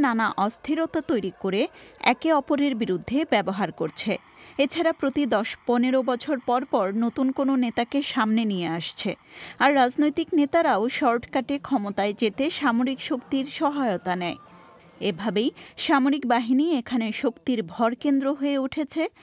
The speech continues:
রাজনৈতিক দলগুলো দুর্বল হওয়ায় এর বাইরে যেতে পারছে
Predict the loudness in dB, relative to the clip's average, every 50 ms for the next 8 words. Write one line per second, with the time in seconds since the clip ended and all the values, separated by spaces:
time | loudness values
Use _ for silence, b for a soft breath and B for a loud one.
0 | B B B B B B 2 2 4 2 2 2 2 2 2 0 -2 0 2 2
1 | 2 2 2 2 2 2 2 2 0 0 0 0 0 0 0 0 0 0 0 0
2 | 0 2 2 2 2 0 -2 -6 -4 -2 -2 -2 0 2 2 2 2 2 2 0
3 | 0 -2 -2 -4 -4 -4 -4 -4 -4 -4 -4 -6 -6